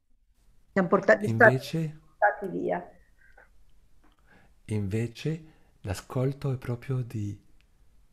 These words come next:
Speaker 2: rimanere un attimo senza pensare, senza fare altro, senza avere i pensieri,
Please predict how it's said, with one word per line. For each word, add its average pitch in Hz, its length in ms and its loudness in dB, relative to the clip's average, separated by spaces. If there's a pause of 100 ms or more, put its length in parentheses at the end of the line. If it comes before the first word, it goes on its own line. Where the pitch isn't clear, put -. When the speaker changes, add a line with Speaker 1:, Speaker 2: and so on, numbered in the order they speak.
(160)
Speaker 2:
rimanere 113 500 0
un 131 140 0
attimo 131 520 -4 (300)
senza 135 340 -2
pensare, 85 760 -8 (180)
senza 131 320 -4
fare 113 260 0
altro, 95 300 -4
senza 135 840 -6
avere 117 340 0
i 117 40 0
pensieri, 123 600 -2